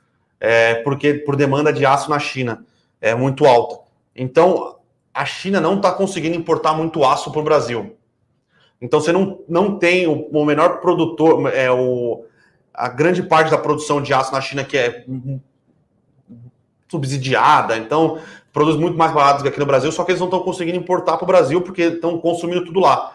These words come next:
Então, é, por mais que o minério de ferro tenha, esteja em níveis muito altos, é, a Gerdau tá conseguindo repassar preço por causa disso. E tem a questão de que ela não precisa,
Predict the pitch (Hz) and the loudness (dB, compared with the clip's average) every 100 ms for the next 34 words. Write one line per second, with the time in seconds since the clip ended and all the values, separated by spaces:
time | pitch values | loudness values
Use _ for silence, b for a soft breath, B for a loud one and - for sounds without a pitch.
0 | B _ 131 165 185 123 101 B _ 117 | B _ 2 4 4 0 -4 B _ 0
1 | 123 123 127 123 - 139 151 165 180 - | 2 4 4 2 0 0 0 0 -4 -10
2 | _ _ _ _ _ _ _ _ _ _ | _ _ _ _ _ _ _ _ _ _
3 | _ 143 139 147 147 139 - 143 131 - | _ -8 -4 0 0 0 0 2 2 -2
4 | - _ _ - 160 151 151 - - 160 | -16 _ _ -4 -2 -2 -6 -16 0 0
5 | 151 147 143 139 131 131 139 170 180 - | 2 -2 -2 -2 -2 -2 2 4 2 -4
6 | B B B 127 127 123 123 120 117 117 | B B B 2 4 6 4 2 2 0
7 | 139 143 139 135 151 156 156 160 151 156 | 0 2 2 4 4 2 0 -6 -6 -4
8 | 156 151 156 151 151 160 165 131 113 - | -4 -4 -4 -4 -2 -2 0 -2 -10 -14
9 | _ _ _ _ 113 - 135 139 135 139 | _ _ _ _ -18 -8 -6 -4 -4 -4
10 | 147 135 147 151 - 143 151 | 0 0 -2 -8 -10 -6 -4